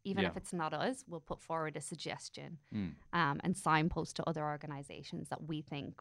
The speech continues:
Speaker 1: would be more suitable
Speaker 2: Oh,
Speaker 1: to the
Speaker 2: okay.
Speaker 1: need.
Speaker 2: Oh, that's pretty good then. Yeah.
Speaker 1: Yeah.
Speaker 2: Yeah,
Speaker 1: Yeah, we
Speaker 2: right.
Speaker 1: do a lot of training and development as well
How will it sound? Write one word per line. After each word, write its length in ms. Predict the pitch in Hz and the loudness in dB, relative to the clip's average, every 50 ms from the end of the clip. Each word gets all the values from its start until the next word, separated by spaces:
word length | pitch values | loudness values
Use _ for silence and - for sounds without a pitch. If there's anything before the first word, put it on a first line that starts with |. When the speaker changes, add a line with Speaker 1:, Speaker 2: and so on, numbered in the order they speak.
| - - | -12 -8
Speaker 1:
would 200 | 170 160 143 - | -8 -8 -8 -8
be 220 | 143 139 139 - 147 147 | -8 -8 -8 -6 -6 -4
more 400 | 180 165 156 156 147 - - 151 | -2 0 0 0 0 0 -2 -4
suitable 640 | - - - 175 160 156 160 147 - - - 165 - - - - _ _ - | -6 -4 -2 0 0 0 -2 -4 -4 -6 -6 -8 -10 -14 -20 -20 _ _ -2
Speaker 2:
Oh, 220 | 208 196 135 127 | 0 2 2 2
Speaker 1:
to 60 | - - | 2 2
the 80 | 175 | 0
Speaker 2:
okay. 60 | 180 170 | 0 0
Speaker 1:
need. 220 | 156 156 147 151 - - _ - | 0 -2 -6 -10 -14 -18 _ 2
Speaker 2:
Oh, 80 | - 143 | 4 4
that's 120 | 120 120 - | 4 4 2
pretty 160 | - 117 113 | -4 -8 -6
good 160 | 127 151 104 | -6 -6 -6
then. 240 | 87 80 80 82 85 - _ _ _ | -6 -6 -8 -10 -14 -16 _ _ _
Yeah. 200 | - 127 117 87 82 - - | -6 -4 -4 -4 -6 -8 -8
Speaker 1:
Yeah. 340 | - 277 262 208 160 156 170 - - - - - - - _ _ _ | -6 -2 -2 -2 -2 -2 -6 -10 -14 -20 -20 -20 -20 -20 _ _ _
Speaker 2:
Yeah, 100 | - 240 226 185 | -4 -2 -2 0
Speaker 1:
Yeah, 20 | 180 | 0
we 60 | - - | 0 0
Speaker 2:
right. 80 | 254 | 0
Speaker 1:
do 140 | - 302 330 | 0 0 2
a 20 | 330 | 6
lot 180 | 302 254 214 190 | 6 6 6 4
of 60 | - | 0
training 460 | - - 202 175 170 170 170 170 170 | -4 -2 0 0 0 0 -2 -4 -4
and 140 | 165 160 160 | -4 -6 -8
development 640 | 165 156 156 151 147 156 147 - 156 156 - - 170 | -6 -2 0 0 0 0 -2 -4 -6 -6 -8 -8 -12
as 160 | 160 - - | -12 -8 -2
well 420 | 165 160 156 147 156 160 165 151 | 0 0 0 0 -2 -4 -8 -10